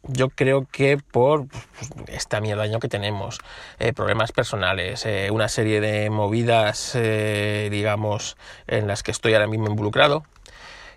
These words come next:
en las que, pues bueno, me consumen tiempo y recursos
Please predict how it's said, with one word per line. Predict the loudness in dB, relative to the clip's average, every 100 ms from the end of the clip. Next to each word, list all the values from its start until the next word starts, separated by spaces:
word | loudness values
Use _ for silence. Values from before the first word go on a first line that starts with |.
| -4
en | 4 4 4
las | 2 2 -2
que, | 0 2 4 2 -2 -2
pues | -2
bueno, | 0 0
me | -2
consumen | -2 -2 0 0 0 -2
tiempo | 0 0 0 0 2
y | 2 -2
recursos | -4 0 0 2 0 -2 -6